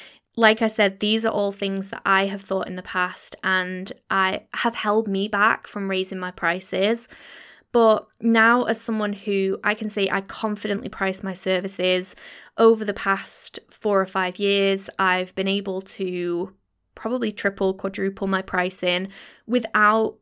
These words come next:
adding any more time pressure, without adding any more difficulty to my projects. And actually, my projects are so much easier now. And I would say that most likely, if you're listening to this episode and resonating with what I'm saying,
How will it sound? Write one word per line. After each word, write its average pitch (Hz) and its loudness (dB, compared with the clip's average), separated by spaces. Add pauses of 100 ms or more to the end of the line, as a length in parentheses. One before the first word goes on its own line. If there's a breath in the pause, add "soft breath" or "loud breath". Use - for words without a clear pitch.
adding 214 0
any 202 -4
more 196 -4
time 226 0
pressure, 190 -4
without 190 0
adding 190 -2
any 190 -6
more 185 -4
difficulty 202 -6
to - -14
my 180 -6
projects. 180 -6 (360 loud breath)
And 214 2
actually, 226 2
my 196 0
projects - -6
are 185 -12
so 226 0
much 208 -2
easier 214 -2
now. 170 -2 (560 loud breath)
And 233 2
I 233 6
would 240 0
say 226 0
that 196 -2 (600)
most 247 2
likely, 208 -2 (180)
if 240 6
you're 247 2
listening 226 -2
to 202 -12
this 202 -12
episode 202 -4
and 190 -6
resonating 196 -4
with 185 -12
what - -8
I'm 180 -12
saying, 196 -2